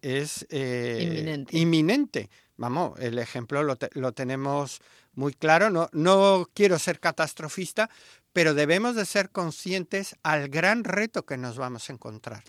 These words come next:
Speaker 2: Sí, qué alternativas hay que buscar, que de eso y mucho y parte la ciencia, la investigación, las universidades van a aportar mucho. Y José Ángel, eh, todo lo que aportas es, eh, interesantísimo,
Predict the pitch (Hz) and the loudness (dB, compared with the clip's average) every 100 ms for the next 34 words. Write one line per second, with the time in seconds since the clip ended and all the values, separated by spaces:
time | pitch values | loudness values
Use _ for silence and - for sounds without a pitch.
0 | - - - 269 240 226 247 233 226 190 | -20 -12 0 4 8 8 8 6 4 4
1 | 208 208 214 190 202 185 - 220 226 - | 2 2 2 2 2 0 2 6 6 4
2 | 190 170 160 170 202 196 190 175 196 - | 4 4 4 2 2 2 2 0 0 6
3 | 185 185 175 170 160 165 156 151 143 - | 6 6 4 6 6 8 10 10 8 4
4 | 196 196 220 196 180 170 - 160 156 185 | 4 4 6 4 4 0 0 0 2 2
5 | 185 - 175 160 175 160 170 175 170 160 | 2 0 -2 0 2 2 4 2 2 2
6 | 156 151 156 - 202 - - - - - | 2 2 0 2 2 2 -8 -20 -20 -20
7 | _ - 226 202 - 190 185 208 190 131 | _ 4 4 4 6 6 6 4 2 2
8 | _ 180 180 170 165 156 156 151 147 143 | _ 6 8 8 8 8 8 8 6 4
9 | 139 - 196 180 185 175 175 160 175 175 | 2 2 6 8 8 8 8 8 4 6
10 | 175 - 151 170 156 - - 170 156 143 | 4 4 0 2 0 -2 -4 0 2 2
11 | 139 139 135 135 131 139 _ - 185 180 | 2 0 0 -2 -6 -12 _ -4 0 2
12 | 185 175 165 147 175 - 196 233 | 2 2 -2 -2 -4 -2 0 0